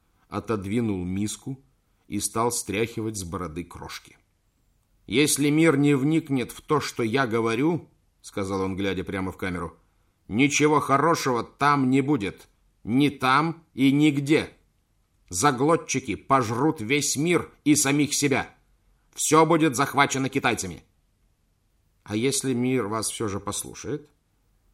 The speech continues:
«О, тогда», оживился и, вопреки своим принципам, заулыбался Симыч. «Тогда все будет хорошо. Тогда начнется всеобщее выздоровление, и начнется прежде всего в России».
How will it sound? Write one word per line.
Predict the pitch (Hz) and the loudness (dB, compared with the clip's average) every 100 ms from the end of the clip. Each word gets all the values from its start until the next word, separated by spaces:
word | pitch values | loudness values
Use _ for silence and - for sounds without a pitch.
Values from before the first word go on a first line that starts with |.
| _ _ | _ _
«О, | - 90 107 127 139 135 123 92 - | -12 -4 0 2 2 2 0 -4 -8
тогда», | 95 80 76 120 147 147 131 90 - _ _ _ - | -12 -10 -4 -2 0 2 2 0 -4 _ _ _ -14
оживился | 87 87 87 135 - | -10 -8 -6 -6 -6
и, | - 104 95 | -6 -6 -8
вопреки | 98 101 98 95 110 | -6 -8 -6 -8 -8
своим | 107 98 92 82 | -6 -4 -6 -6
принципам, | 95 113 - 104 98 95 | -6 -6 -6 -8 -8 -8
заулыбался | 101 107 110 98 87 95 92 98 | -6 -2 -2 -2 -6 -6 -6 -8
Симыч. | - - 80 67 - - _ _ _ _ | -8 -10 -10 -12 -16 -18 _ _ _ _
«Тогда | 113 101 87 117 131 135 | -6 -4 -4 0 2 2
все | - - 113 135 | 0 -6 -2 0
будет | 117 110 101 104 | 0 -4 -6 -8
хорошо. | - 95 95 - 90 90 85 _ _ - - - | -10 -10 -8 -10 -8 -8 -10 _ _ -20 -18 -2
Тогда | 131 117 123 | -2 2 0
начнется | 123 - 113 127 - 123 | 0 -4 -2 -2 -2 -4
всеобщее | - 113 127 - - 131 | -2 0 0 0 0 2
выздоровление, | 117 107 95 127 123 127 123 95 90 - - - | 2 0 0 0 2 2 0 -4 -8 -16 -20 -4
и | 127 | 4
начнется | 147 143 - 127 160 - 147 | 4 4 0 2 2 2 0
прежде | - 110 127 156 120 101 | -2 0 6 6 6 0
всего | 135 - 107 110 | 0 0 0 0
в | 117 | 0
России». | - 110 - - 117 104 80 | -2 -4 -4 -4 -4 -6 -10